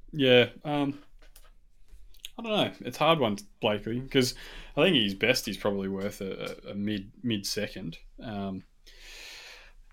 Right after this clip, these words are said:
and that, and that's really the trouble with not playing him is he, he's definitely devalued.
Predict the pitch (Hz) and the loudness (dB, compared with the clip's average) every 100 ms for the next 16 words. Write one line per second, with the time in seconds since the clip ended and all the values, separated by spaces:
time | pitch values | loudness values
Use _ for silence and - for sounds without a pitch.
0 | - 127 120 117 117 117 113 107 98 98 | -8 -2 0 2 0 0 2 2 2 0
1 | - 104 110 95 107 104 - 98 107 104 | 0 2 2 -2 -4 -6 -6 -4 -2 -2
2 | 98 95 92 - 73 107 101 - 107 113 | -4 -6 -8 -10 -10 -10 -6 -4 -4 -4
3 | 101 98 95 98 95 98 95 82 | -8 -8 -8 -8 -8 -8 -10 -14